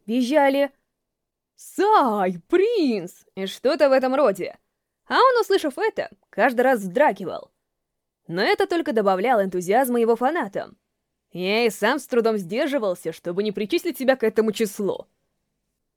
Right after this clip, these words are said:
Думаю, Тоцука не может принимать участие в матче. Хаяма напомнил, что это будет матч между теми, кто не входит в теннисный клуб.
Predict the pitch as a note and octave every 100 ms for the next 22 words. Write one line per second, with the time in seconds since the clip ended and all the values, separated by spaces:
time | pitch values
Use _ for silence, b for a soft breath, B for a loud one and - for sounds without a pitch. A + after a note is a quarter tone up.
0 | _ F3 F#3 C4 D#4 D#4+ D4+ - C4 C4+
1 | C#4 C#4 D4+ B3 G3 - G3 G3 G3 B3
2 | A#3 A#3 A3+ B3+ A3+ - - - _ _
3 | _ _ _ _ _ - C#4 E4+ F4 F4+
4 | F#4+ G#4 G#3 E3+ - F#3+ G3+ G4 D4+ A3
5 | F#3+ F#3+ F#3+ G3 G3 F#3 - C4 E4 F3+
6 | - - G#3+ B3 G4 F4+ C#4 C#4 C4 C#4
7 | B3+ F#3 -